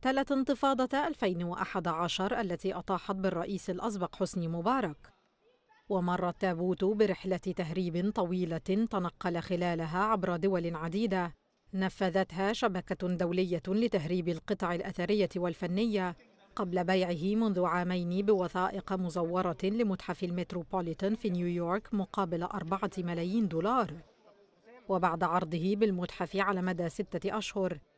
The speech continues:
قدم المحققون بمكتب ادعاء منهاتن أوائل هذا العام أدلة تثبت للمتحف تزوير وثائق ملكية التابوت، ومنها وثيقة تفيد بتصديره من مصر عام ألف وتسعمائة وواحد وسبعين.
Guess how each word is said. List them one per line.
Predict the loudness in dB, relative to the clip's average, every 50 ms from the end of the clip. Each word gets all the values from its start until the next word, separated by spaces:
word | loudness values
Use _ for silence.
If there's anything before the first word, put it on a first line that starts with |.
| _ _ _ _
قدم | -6 -6 -4 -2 -2 -2 -2 0
المحققون | -2 -2 -2 -4 -4 -4 -6 -6 -6 -6 -4 0 2 2 2 2 2 2 2
بمكتب | 2 2 2 0 0 -2 -2 -2 0
ادعاء | 0 0 0 -2 0 0 0 0 0 0 -2
منهاتن | 0 0 -2 -2 -2 -4 -4 -2 -2 -2 -2 0
أوائل | 0 -2 -2 0 0 -2 -2 -2 -2
هذا | -2 -2 -2 -2 -2 -2 -2
العام | -2 0 0 0 -2 -2 -2 -2
أدلة | -2 -2 -2 -2 -2 0 -2 -2 -2 -2 0 0 0 0 0
تثبت | 0 -2 -2 -2 -4 -4 -4 -2
للمتحف | -2 -2 -2 -2 -2 -2 -2 -4 -4 -6 -6 -4 -2 -2 -2 0
تزوير | 0 -2 -2 -2 0 0 0 2 2
وثائق | 0 0 0 0 0 -2 -2 -2 -4 -4 -4
ملكية | -4 -4 -4 -4 -2 0 0 0 0 -2
التابوت، | -4 -4 -4 -4 -4 -2 0 0 0 0 -2 -4 -10 _ _ _ _ _ _ -4
ومنها | -2 0 0 0 0 0 0 0 0 0
وثيقة | 0 -2 -2 0 0 0 0 0 -4 -4 -2 0 0 0 2 2
تفيد | 0 0 0 0 0 0 0
بتصديره | 0 0 0 0 -2 -2 -2 -2 0 0 2 2 0 0 2 2 2
من | 4 2 2 2 0
مصر | 0 -2 -2 -2 -2 0
عام | 0 0 0 0 -2
ألف | -4 -6 -6 -6 -4 -2 -2
وتسعمائة | -2 -2 -2 -4 -4 -2 -2 -2 -2 -2 -4 -6 -6 -4 -2 0
وواحد | 0 2 2 2 0 0 -2 -2 -4 -2 -2
وسبعين. | -4 -4 -4 -4 -4 -4 -2 -2 0 0 0 0 0 -2 -6